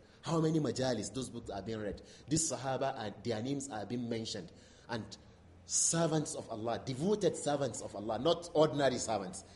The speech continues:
devoted servants of Allah are saying, "Radiyallahu anhum wa ardahum." And this is how it will continue till the end of time. Radiyallahu anhum wa ardahum. Oh Allah, be pleased with them. Allah be pleased.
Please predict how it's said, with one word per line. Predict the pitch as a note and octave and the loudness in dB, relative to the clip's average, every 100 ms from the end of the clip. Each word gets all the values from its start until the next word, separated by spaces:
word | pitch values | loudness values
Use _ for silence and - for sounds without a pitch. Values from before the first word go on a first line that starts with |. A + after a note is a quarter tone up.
| - | -12
devoted | A2+ C#3+ G#3+ G#3+ F3 | -6 2 4 6 4
servants | - D3 C#3+ A#2+ | 4 2 2 -2
of | A#2+ | -4
Allah | A2+ B2 A#2+ A2+ - - | -2 2 2 0 -6 -6
are | A2 A2 | 0 0
saying, | - D3+ D3 C#3 C#3 - | 2 4 4 2 -4 -4
"Radiyallahu | A2 B2+ B2 A#2 A2 A2 A2+ A#2 G#2+ - | 2 4 4 2 0 2 0 0 0 -2
anhum | A#2 G#2 G2+ F#2+ | -4 -4 -4 -4
wa | G2 G2 | -4 -6
ardahum." | - F#2+ D#2+ - - - - - - - - - - - - - - - - - - - | -6 -8 -8 -4 -4 -4 -16 -20 -20 -20 -20 -20 -20 -20 -20 -20 -20 -20 -20 -20 -20 2
And | F#3+ F#3 D#3+ | 8 8 10
this | B3 D4 | 10 10
is | C4+ A3 | 10 12
how | B3+ B3 | 12 12
it | G#3 | 12
will | F#3 F3+ | 10 8
continue | F#3 F3 - A#3+ C#4 D4 D4 - - | 10 6 6 8 12 12 12 6 -6
till | - D4 C#4 | 6 12 12
the | A3+ | 12
end | A#3 E3 | 12 10
of | E3 | 8
time. | - B2+ E2+ - - - - - - - | 6 0 0 -12 -18 -20 -20 -20 -16 2
Radiyallahu | C#3+ F#3 E3+ D#3+ C#3 C3+ B2+ A#2+ A#2 | 6 8 8 6 6 6 4 4 0
anhum | A#2 G#2 G#2+ | -4 -6 -6
wa | G#2 G2 | -6 -6
ardahum. | - G#2+ F#2 F2+ - - - - | -4 -4 -4 -6 -14 -20 -20 0
Oh | F3+ G3+ | 8 8
Allah, | E3+ D3+ C3+ | 8 6 4
be | A#2 | 4
pleased | - D#3 C3+ - | -2 2 2 0
with | A2 F2+ | -4 -4
them. | F2+ - - - | -8 -8 -16 -6
Allah | C3 D#3 E3 | -2 2 2
be | B2+ | 0
pleased. | D3 E3 | 2 2